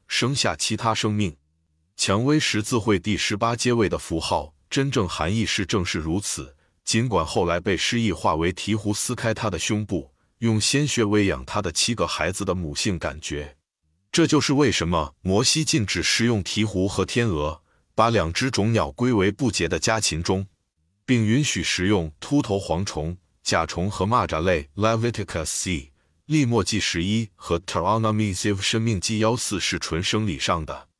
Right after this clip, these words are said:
到目前为止，与神秘符号学有关的只有“不洁”这个词，这个词和其他所有词一样，不应该从字面上阅读和理解，因为它和其他所有词一样深奥，也可能并不意味着神圣。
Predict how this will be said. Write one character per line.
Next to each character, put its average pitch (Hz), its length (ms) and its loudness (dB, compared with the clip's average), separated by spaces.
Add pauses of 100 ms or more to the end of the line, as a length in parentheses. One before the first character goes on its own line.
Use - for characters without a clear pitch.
(460)
到 120 160 4
目 131 180 0
前 95 240 2
为 98 180 4
止， 71 420 -6
与 95 180 2
神 - 180 0
秘 113 160 2
符 - 180 -4
号 98 220 0
学 101 220 0
有 80 180 0
关 107 180 0
的 92 80 0
只 101 220 -2
有 73 380 0
“不 123 160 2
洁” 92 200 0
这 101 160 0
个 85 120 -2
词， 73 340 -6 (320)
这 135 160 2
个 107 100 0
词 - 220 -2
和 95 180 0
其 - 220 -2
他 120 180 -2
所 101 280 2
有 82 120 2
词 - 240 -4
一 80 140 -4
样， 85 280 0 (300)
不 113 160 0
应 117 140 2
该 117 180 0
从 90 240 -4
字 110 220 -2
面 104 180 2
上 98 220 0
阅 120 180 2
读 90 220 0
和 98 180 0
理 92 220 0
解， - 320 -6 (280)
因 110 200 2
为 90 140 4
它 110 180 -2
和 92 160 0
其 104 220 -2
他 120 160 -2
所 104 260 2
有 85 140 2
词 - 200 -4
一 85 120 -2
样 95 200 2
深 104 220 -2
奥， 98 320 -2 (280)
也 101 180 4
可 87 180 -2
能 85 160 -2
并 113 220 -2
不 95 160 0
意 113 120 2
味 98 160 4
着 82 140 -2
神 76 240 -4
圣。 82 240 -2